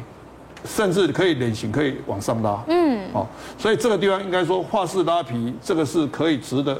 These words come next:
Speaker 1: 用这样的考虑。就是说有几个区，比如一个区、两个区、三个区、四个区、五个区、六个区、七个区哈，总共每个人的角度不一样，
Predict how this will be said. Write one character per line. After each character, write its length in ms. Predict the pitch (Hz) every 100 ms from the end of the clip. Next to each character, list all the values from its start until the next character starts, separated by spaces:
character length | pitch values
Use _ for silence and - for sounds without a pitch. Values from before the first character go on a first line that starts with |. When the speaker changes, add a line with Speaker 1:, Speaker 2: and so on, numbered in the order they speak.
| 123
Speaker 1:
用 160 | 160 151
这 80 | 165
样 80 |
的 80 | 131
考 220 | 117 101
虑。 160 | 123 139
就 120 | 165
是 60 | 156
说 180 | 170 175
有 100 | 165
几 160 | 160 117
个 120 | 127
区， 220 | 135 151
比 340 | 151 - -
如 40 | -
一 100 | 208
个 100 | 175
区、 460 | - 185 185 190 - -
两 180 | 139 123
个 100 | 139
区、 360 | 131 170 160 165 - - -
三 360 | - - 175 175
个 120 | 156
区、 420 | - 175 170 170 - - -
四 280 | - 185
个 140 | 156 143
区、 360 | - 170 170 - - - - -
五 180 | 131 123
个 140 | 147
区、 380 | 120 175 165 165 165 - - - -
六 200 | 196 175
个 120 | 147
区、 140 | 170
七 220 | 170 180
个 80 | 160
区 240 | 127 165 135
哈， 220 | 139 117 -
总 260 | 139 139
共 260 | 139 196 151 - - - - - - -
每 200 | 156 156
个 60 |
人 100 | 160
的 80 | 160
角 240 | - 135
度 140 | 135 190
不 180 | 156 165
一 100 |
样， 140 | 160